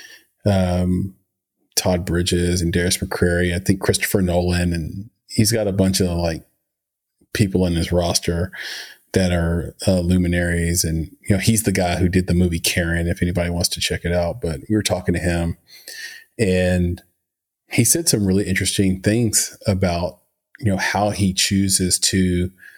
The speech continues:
invest in films. And so if you're a filmmaker out there listening to this, I think this is an important part to pay close attention to. And I basically asked him, I said, "What do you look for? Like,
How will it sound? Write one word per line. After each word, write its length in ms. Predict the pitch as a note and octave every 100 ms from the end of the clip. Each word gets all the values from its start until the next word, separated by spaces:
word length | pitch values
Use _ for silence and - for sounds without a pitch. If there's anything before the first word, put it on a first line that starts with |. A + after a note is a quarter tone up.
| - _ -
invest 440 | G2+ F#2+ F2 -
in 100 | F2
films. 560 | - E3 G#2 - - - _ _ - _
And 80 | -
so 100 | -
if 80 | B2
you're 100 | F3
a 40 |
filmmaker 600 | B2+ - G#2 G2 F#2+ F#2
out 80 | F2
there 100 | F#2+
listening 400 | F2+ F2 - F2+
to 60 | E2
this, 540 | E2+ E2+ E2+ - - - _ _ _ _ _ _ _ _ -
I 120 | G#2
think 340 | - - F#2+ F#2+ - - -
this 160 | G2+
is 180 | G2 F#2
an 140 | F2
important 600 | E2+ E2 - F2+ D#2+ -
part 300 | - F#2+ D#2+
to 220 | - F2 D#2+ -
pay 160 | - F#2
close 300 | - F2 -
attention 360 | - F#2+ F#2
to. 340 | F#2+ F2 D#2 - - - - - - -
And 640 | G#2 G2 F#2+ F#2+ F#2+ - - _ _
I 80 | A#2
basically 420 | G#2+ D#3 - E3+
asked 320 | F#2+ G#2 D3 -
him, 80 |
I 60 | F2+
said, 220 | - F#2
"What 120 | G2
do 60 | E3
you 80 | E3
look 240 | G#2+ G#2
for? 440 | - F2+ F2 F#2+ -
Like, 140 | G#2